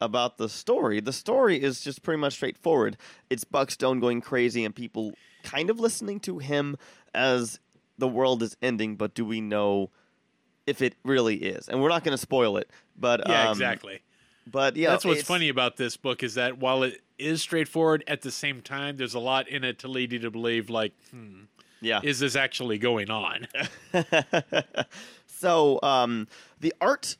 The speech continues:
Speaker 1: the art is actually really cool, and, um,
Speaker 2: Yeah,
Speaker 1: um,
Speaker 2: yeah.
Speaker 1: it's from Jared Lamp, and,
Speaker 2: Yeah.
Speaker 1: um, and of course the writers and who we had on last week are, uh, Victor DeTroy and Kevin. <laughs> It says Kevin Bieber,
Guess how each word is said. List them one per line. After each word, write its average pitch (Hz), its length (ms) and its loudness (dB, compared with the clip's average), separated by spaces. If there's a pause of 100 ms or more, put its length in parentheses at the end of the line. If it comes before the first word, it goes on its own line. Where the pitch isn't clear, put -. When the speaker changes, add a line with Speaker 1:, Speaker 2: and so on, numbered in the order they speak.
(160)
Speaker 1:
the 143 120 -2
art 269 340 2
is 151 240 -2 (120)
actually 147 440 -4
really 185 580 -4 (180)
cool, 143 600 -2 (100)
and, 135 400 2
um, 139 240 4
Speaker 2:
Yeah, 139 380 2
Speaker 1:
um, 151 100 0
Speaker 2:
yeah. 107 220 0 (120)
Speaker 1:
it's 139 200 0
from 139 260 -2
Jared 160 360 0
Lamp, 123 440 -4 (460)
and, 127 420 2
Speaker 2:
Yeah. 127 200 4
Speaker 1:
um, 120 220 -4
and 127 200 0
of 120 100 -2
course 117 240 0
the 117 140 -4
writers 104 420 0
and 104 120 -12
who 113 120 -10
we 104 140 -6
had 101 200 -6
on 101 140 -6
last 123 300 -2
week 104 320 -8
are, 104 300 4
uh, 101 220 2
Victor 135 240 -6
DeTroy 113 760 0
and 101 320 -2 (280)
Kevin. 123 600 -4
<laughs> - 540 -18
It 151 200 -8
says 220 320 0
Kevin 139 400 0
Bieber, 98 380 0